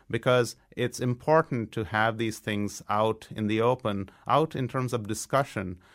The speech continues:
And the reaction to it has been quite heartening. I, I first released the book in India, and while I was there,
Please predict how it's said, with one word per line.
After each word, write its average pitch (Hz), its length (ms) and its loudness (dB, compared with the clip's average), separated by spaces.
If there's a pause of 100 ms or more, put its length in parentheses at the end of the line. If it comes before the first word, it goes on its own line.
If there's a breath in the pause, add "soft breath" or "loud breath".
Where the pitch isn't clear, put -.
(140 soft breath)
And 127 460 -2
the 135 80 -4
reaction 190 480 0
to 170 120 -2
it 147 100 0
has 139 180 2
been 135 240 -2
quite 135 300 2
heartening. 110 640 2 (440 soft breath)
I, 120 220 0
I 120 120 0
first 123 420 2
released 110 400 0
the 107 80 0
book 101 240 -4
in 101 100 -2
India, 101 400 0
and 95 340 -6 (140)
while 107 380 0
I 104 100 4
was 98 260 -4
there, 117 440 2